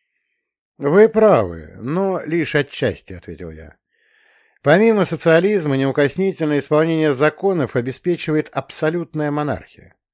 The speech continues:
В которой самодержец стоит над всеми партиями и классами,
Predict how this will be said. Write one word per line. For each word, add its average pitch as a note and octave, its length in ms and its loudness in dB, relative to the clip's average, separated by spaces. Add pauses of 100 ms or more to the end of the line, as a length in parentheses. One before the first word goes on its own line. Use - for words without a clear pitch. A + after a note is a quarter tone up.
(520)
В - 20 -20
которой E3 380 2
самодержец D#3 760 0
стоит - 400 0
над C3 540 0 (200)
всеми G#2+ 460 -4
партиями C3 640 -2
и C3+ 60 -6
классами, F#2 600 -10